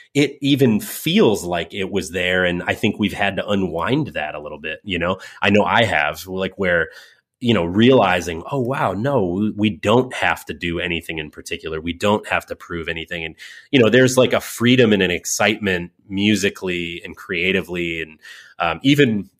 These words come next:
you know, in, from, like, a messaging standpoint of what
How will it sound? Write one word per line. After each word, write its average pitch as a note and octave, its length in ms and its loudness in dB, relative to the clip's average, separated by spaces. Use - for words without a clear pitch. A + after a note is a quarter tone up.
you C3+ 140 2
know, G2 140 4
in, B2 360 0
from, A2+ 260 2
like, G#2 140 4
a G2 40 2
messaging F2 1000 -2
standpoint F#2 640 0
of D#2 260 -6
what G#2 500 -2